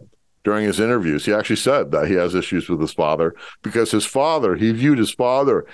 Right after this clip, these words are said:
as disabled and weak. Apparently, Hammer's father had always been that way. It was the result of, like, an embolism, like a brain embolism, that his father experienced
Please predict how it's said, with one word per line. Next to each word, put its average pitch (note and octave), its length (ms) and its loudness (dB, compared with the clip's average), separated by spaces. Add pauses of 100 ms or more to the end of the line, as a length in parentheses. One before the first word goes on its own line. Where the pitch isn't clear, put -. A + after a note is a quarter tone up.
(160)
as G2+ 300 0
disabled A2+ 600 0
and F#2+ 300 -4
weak. A2+ 380 0 (220)
Apparently, A2 760 0 (480)
Hammer's A#2+ 400 -2
father A2+ 480 2
had G2+ 140 -2
always A2+ 340 2
been A#2+ 220 0
that G2+ 180 0
way. F2+ 200 2
It F2+ 120 -2
was F#2+ 140 0
the G2 80 0
result A#2 400 0
of, G#2+ 80 0
like, G#2 160 -2
an G2 120 -2 (120)
embolism, D#3 760 0
like G2 140 0
a F#2+ 60 2
brain A#2 320 -2
embolism, D#3 720 0 (500)
that G2 160 0
his G#2+ 100 0
father A2 400 0
experienced G#2+ 600 -2